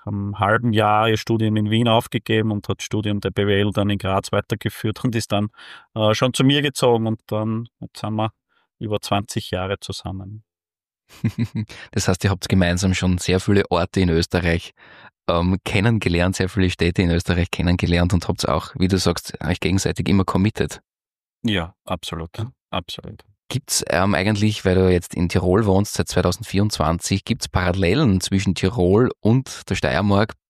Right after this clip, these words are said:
Speaker 2: Tirol und dem Jogelland vielleicht, beziehungsweise was sind die größeren Unterschiede?
Speaker 1: Parallelen, es gibt na-, natürlich auch riesige Unterschiede, aber die Parallelen zwischen den Jogelländern, also meinen Leuten und den Tirolern sind, dass,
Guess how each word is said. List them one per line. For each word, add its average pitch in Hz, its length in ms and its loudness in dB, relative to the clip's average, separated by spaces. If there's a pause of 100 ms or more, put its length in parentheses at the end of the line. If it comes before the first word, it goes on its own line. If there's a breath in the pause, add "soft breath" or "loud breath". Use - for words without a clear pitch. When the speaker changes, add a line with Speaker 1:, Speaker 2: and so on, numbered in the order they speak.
(120)
Speaker 2:
Tirol 92 340 4
und 101 160 0
dem 92 140 2
Jogelland 101 520 2
vielleicht, 98 400 -2
beziehungsweise 95 520 2
was 90 120 0
sind 95 140 0
die 92 60 0
größeren 90 400 0
Unterschiede? - 540 -2 (1400)
Speaker 1:
Parallelen, 147 500 2
es 131 100 -2
gibt - 220 -4
na-, 117 420 4
natürlich 113 400 2
auch 98 100 2
riesige 120 460 2
Unterschiede, 135 800 0
aber 101 220 2
die 107 120 -2
Parallelen 104 800 2
zwischen - 380 -4
den 98 160 0
Jogelländern, 131 880 2
also 101 340 -6 (400)
meinen 98 400 0
Leuten 123 640 2
und 110 160 -2
den 104 120 0
Tirolern 110 540 2
sind, 113 480 2
dass, 101 320 0